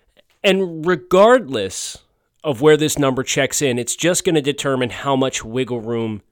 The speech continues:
you have, but it's not gonna change the order of operations as far as where the Dolphins stand in the N F L's pecking order, which you project as things currently stand.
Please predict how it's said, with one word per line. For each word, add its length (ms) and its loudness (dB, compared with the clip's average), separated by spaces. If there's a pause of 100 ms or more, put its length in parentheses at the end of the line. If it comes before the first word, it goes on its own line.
(160)
you 120 -10
have, 320 -4
but 100 -6
it's 160 -4
not 180 0
gonna 140 -2
change 400 -4
the 140 -10
order 240 -4
of 100 -10
operations 800 -2
as 140 -8
far 240 -4
as 180 -6 (540)
where 240 4
the 100 -2
Dolphins 460 0
stand 420 -2
in 220 -16
the 120 -12
N 80 -12
F 140 -12
L's 160 -10
pecking 420 -6
order, 200 -12
which 640 -6 (1200)
you 240 -2
project 960 -2 (520)
as 360 -2
things 320 -2
currently 760 2
stand. 540 -16